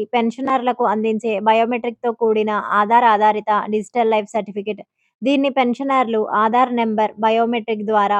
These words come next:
ఈ సర్టిఫికెట్ జనరేట్ చేస్తారు. ఈ పత్రాన్ని ప్రతి సంవత్సరం సమర్పించాల్సి ఉంటుంది. అప్పుడే ఎలాంటి అంతరాయం లేకుండా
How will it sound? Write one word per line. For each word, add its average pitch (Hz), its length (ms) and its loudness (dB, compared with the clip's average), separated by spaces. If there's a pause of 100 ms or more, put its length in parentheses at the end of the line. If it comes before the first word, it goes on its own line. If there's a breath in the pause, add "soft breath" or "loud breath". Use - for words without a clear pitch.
(120)
ఈ 247 120 -8
సర్టిఫికెట్ 233 580 -4
జనరేట్ 220 400 -4
చేస్తారు. 202 460 -2 (380)
ఈ 285 140 -2
పత్రాన్ని 262 600 2
ప్రతి 240 320 -2
సంవత్సరం 226 580 -4
సమర్పించాల్సి 226 840 -2
ఉంటుంది. 208 400 -4 (360)
అప్పుడే 233 420 4
ఎలాంటి 233 400 2
అంతరాయం 233 540 2
లేకుండా 214 460 0